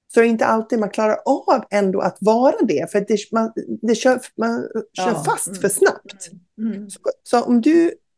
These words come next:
Speaker 1: om det finns människor då som vill skapa av till exempel jeanstyg eller de material som du skapar av och blir väldigt inspirerade av det du har som skapat, så är det så,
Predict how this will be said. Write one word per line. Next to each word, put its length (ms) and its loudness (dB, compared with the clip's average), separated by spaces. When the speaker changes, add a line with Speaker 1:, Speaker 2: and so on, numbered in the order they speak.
Speaker 1:
om 200 2
det 80 0
finns 220 2
människor 340 -2
då 100 -2
som 160 -2
vill 140 4
skapa 400 0
av 40 -2
till 200 -2
exempel 460 -2
jeanstyg 720 -2
eller 160 4
de 180 2
material 400 0
som 140 -6
du 120 0
skapar 420 -2
av 280 0
och 100 2
blir 160 4
väldigt 200 4
inspirerade 440 0
av 120 -2
det 120 0
du 160 -2
har 120 0
som 180 -6
skapat, 600 0
så 140 2
är 140 2
det 100 4
så, 220 2